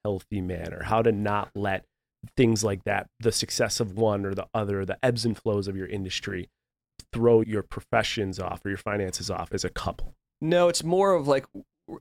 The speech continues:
Speaker 2: we're good teammates. And so it really m-, more of our conversations are, and she gets a lot of these offers more so than I do, but it'd be like, "Hey, I've been offered to do this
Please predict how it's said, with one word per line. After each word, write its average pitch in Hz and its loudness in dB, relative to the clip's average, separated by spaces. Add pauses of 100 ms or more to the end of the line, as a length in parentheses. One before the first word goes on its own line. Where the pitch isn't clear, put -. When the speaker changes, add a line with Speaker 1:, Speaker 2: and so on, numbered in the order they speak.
(120)
Speaker 2:
we're 175 4
good 139 2 (420)
teammates. - 0 (220)
And 110 2
so 117 2
it 113 2 (380)
really 180 4
m-, 143 0
more 135 4
of 123 4
our 117 2
conversations 110 -2
are, 90 0
and 107 -6
she 147 0
gets 131 0
a 110 0
lot 101 4
of 90 -4
these 95 -2
offers 87 -4 (120)
more 90 -6
so 92 -6
than 80 -8 (100)
I 107 4
do, 82 -4
but 92 -8
it'd 95 -2
be 101 -4
like, 92 -2
"Hey, 131 4
I've 104 2
been 107 0
offered 104 0
to - -12
do 107 2
this 101 0